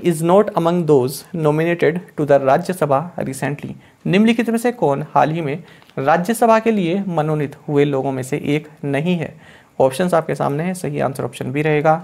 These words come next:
कमल हसन। देखिए, म्यूजिक मास्ट्रो, इलैयाराजा, स्पोर्ट्स आइकॉन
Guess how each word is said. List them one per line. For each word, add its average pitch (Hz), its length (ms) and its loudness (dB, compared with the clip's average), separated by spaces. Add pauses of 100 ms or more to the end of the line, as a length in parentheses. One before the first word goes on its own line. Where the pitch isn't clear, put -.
(180)
कमल 143 320 0 (180)
हसन। 139 300 -4 (2250)
देखिए, 139 460 0
म्यूजिक 175 320 0
मास्ट्रो, 180 440 -2 (760)
इलैयाराजा, 170 600 4 (480)
स्पोर्ट्स 202 580 2
आइकॉन 170 400 0